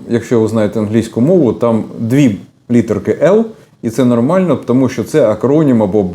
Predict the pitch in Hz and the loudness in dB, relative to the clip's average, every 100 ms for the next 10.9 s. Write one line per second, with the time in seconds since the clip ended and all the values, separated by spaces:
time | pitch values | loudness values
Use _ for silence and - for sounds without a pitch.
0 | 104 104 104 98 95 156 143 120 113 104 | -2 0 0 0 2 2 2 2 0 -2
1 | 107 104 101 98 139 139 95 107 101 139 | 0 0 0 -2 -4 -4 -4 -4 0 0
2 | 117 120 107 - - - _ _ - 139 | 2 2 0 -10 -20 -20 _ _ -4 -2
3 | 117 190 226 160 - 107 160 135 110 - | 0 2 2 0 -4 -6 -4 -6 -8 -20
4 | - 135 147 135 - - 104 123 123 - | -4 0 0 -2 -6 -4 0 0 -2 -4
5 | 110 107 120 - - 127 113 92 85 85 | -2 0 0 -2 0 2 4 2 0 -6
6 | - _ _ _ 127 139 135 - - 104 | -14 _ _ _ 0 2 2 -2 -8 -4
7 | 104 104 - - 82 107 117 123 120 113 | 0 0 -4 -12 -12 -4 0 2 2 0
8 | - 110 127 139 120 95 120 - 113 113 | -4 -2 0 2 0 0 -2 0 0 0
9 | 104 101 110 98 110 196 247 240 - _ | 0 -2 -4 -6 -4 0 0 0 -6 _
10 | _ - 120 131 120 117 98 90 | _ -4 -2 0 2 2 -2 -10